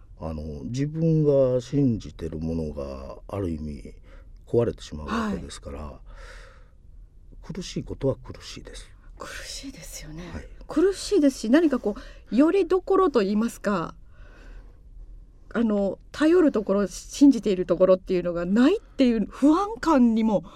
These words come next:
Speaker 1: うん。
Speaker 2: 襲われるんじゃないかなと思うんですけど。
Speaker 1: うん。例えばね、
Speaker 2: はい。
Speaker 1: 全てを疑うということになったら、
Speaker 2: はい。はい。
Speaker 1: あの、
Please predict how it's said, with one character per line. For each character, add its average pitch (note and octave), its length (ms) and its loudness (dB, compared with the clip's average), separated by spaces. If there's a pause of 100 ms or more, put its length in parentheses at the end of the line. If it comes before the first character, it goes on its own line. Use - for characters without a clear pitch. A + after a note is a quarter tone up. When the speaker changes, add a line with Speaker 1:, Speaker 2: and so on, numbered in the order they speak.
(300)
Speaker 1:
う A3 40 0
ん。 G#3+ 40 -4
Speaker 2:
襲 B3 100 -2
わ A#3+ 100 6
れ B3 100 6
る B3 80 8
ん A#3+ 60 8
じ C4 80 4
ゃ A3+ 40 0
な A3 100 0
い G#3+ 60 -2
か G#3 80 0
な G3+ 140 2
と F#3 100 0
思 F3 200 -4
う F3 40 -10
ん E3+ 40 -10
で F#3 100 -2
す - 100 -14
け F3 100 -6
ど。 E3+ 200 -8 (200)
Speaker 1:
う C#3+ 120 -2
ん。 F#2 280 0 (140)
例 F#3 140 4
え F3+ 40 6
ば B2 120 6
ね、 B2+ 240 4
Speaker 2:
は A3 220 0
い。 - 40 -8 (240)
Speaker 1:
全 A3+ 300 4
て A2 100 2
を G2 100 4
疑 D3 320 6
う C#3 140 4 (420)
と E3 220 2
い B2 100 6
う C3+ 80 4
こ D3 140 -2
と C3 120 0
に F2 120 0
な D2 120 -6
っ - 20 -14 (140)
た E2+ 100 -8
ら、 E2+ 80 -2
Speaker 2:
は - 60 2
い。 - 40 2
は E2+ 60 -4
い。 - 120 -14 (1400)
Speaker 1:
あ G2+ 120 -12
の、 E2+ 200 -12